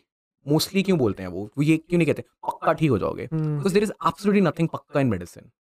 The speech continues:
Speaker 2: हम्म।
Speaker 1: Two people are radically different, even if they appear very, very similar. So, जो हम medicines बना रहे होते हैं, they are, uh, they are appropriate for a, again, telling it in a very, very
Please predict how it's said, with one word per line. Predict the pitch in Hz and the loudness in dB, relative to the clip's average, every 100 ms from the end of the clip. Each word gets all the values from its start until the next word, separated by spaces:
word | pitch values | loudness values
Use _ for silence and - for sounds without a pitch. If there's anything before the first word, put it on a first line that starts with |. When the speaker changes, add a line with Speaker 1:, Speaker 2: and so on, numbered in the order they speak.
| - | -10
Speaker 2:
हम्म। | 156 156 156 151 151 151 151 - | -6 -4 -4 -6 -8 -14 -16 -2
Speaker 1:
Two | 190 196 | 0 2
people | 190 202 202 226 - _ _ - | 0 2 0 0 -4 _ _ -4
are | 196 139 | -2 0
radically | 123 123 156 160 196 | 2 4 4 4 4
different, | 151 117 - 113 156 - | 4 0 -4 -8 -8 -2
even | 139 165 | 2 4
if | 165 | 4
they | 165 156 | 2 2
appear | 131 | 0
very, | 117 104 | 0 -2
very | 104 113 | -2 -6
similar. | - - - _ _ _ _ _ _ _ - | -10 -18 -20 _ _ _ _ _ _ _ 0
So, | 190 190 - _ _ _ _ _ | 0 0 -4 _ _ _ _ _
जो | 160 | 0
हम | 160 165 165 | 2 4 4
medicines | 139 147 180 | 2 0 -2
बना | 143 113 117 | -2 -2 2
रहे | 143 | 2
होते | 101 101 | 0 -4
हैं, | 131 | -4
they | 147 | -4
are, | 147 _ _ _ _ _ _ _ 120 | -4 _ _ _ _ _ _ _ 2
uh, | 120 117 113 - _ _ - 131 | 4 4 2 0 _ _ -2 2
they | 151 | 2
are | - | 0
appropriate | - 123 170 170 175 | 0 0 2 0 2
for | 180 190 | 2 2
a, | - _ _ - 143 | 0 _ _ -2 2
again, | 165 - _ _ _ _ 135 | 2 0 _ _ _ _ 2
telling | 139 156 | 2 4
it | 180 | 2
in | 151 | 2
a | 123 | 2
very, | 127 | 4
very | 156 160 180 175 | 4 4 4 2